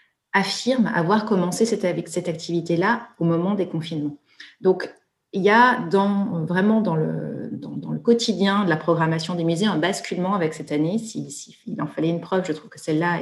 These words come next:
est, est assez parlante, où on va offrir plus en ligne, évidemment, que, que, que, que, que sur place. Les expos et sessions en ligne, vous voyez aussi, c'est quinze virgule cinq pour cent que, de musées qui débutent cette activité-là au moment du confinement.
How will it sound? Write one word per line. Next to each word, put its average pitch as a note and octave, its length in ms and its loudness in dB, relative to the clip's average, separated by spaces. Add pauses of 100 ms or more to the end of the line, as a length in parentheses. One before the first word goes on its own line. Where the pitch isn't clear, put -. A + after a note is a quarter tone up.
est, - 220 -4
est D#3+ 120 -4
assez E3+ 200 0
parlante, E3 460 -2 (600)
où F#3+ 140 0
on F#3 100 2
va F#3+ 420 0 (180)
offrir G3 640 0
plus - 460 -6
en E3 120 -2
ligne, F#3 340 0
évidemment, D#3+ 460 0
que, D3+ 440 -6
que, - 240 -12 (1200)
que, D3+ 80 -4
que, C#3+ 120 -8
que E3+ 100 -6
sur E3 220 -4
place. E3 340 -6 (400)
Les E3 140 2
expos F#3 340 2
et F3 60 -4
sessions F3 400 -2
en E3+ 60 0
ligne, G3 280 2
vous D#3 140 -2
voyez E3 280 6
aussi, F3+ 520 -2
c'est - 200 -14
quinze F3+ 240 -2
virgule D3+ 280 0
cinq G3+ 300 -6
pour F3+ 180 -10
cent F3+ 360 -8
que, D3 80 -10
de D3 140 -8
musées E3 300 2
qui F3+ 120 -12
débutent F3+ 560 -4 (380)
cette D#3+ 220 -2
activité-là E3 920 0
au D#3 60 -2
moment E3 280 2
du D#3+ 120 -6
confinement. D#3+ 640 -4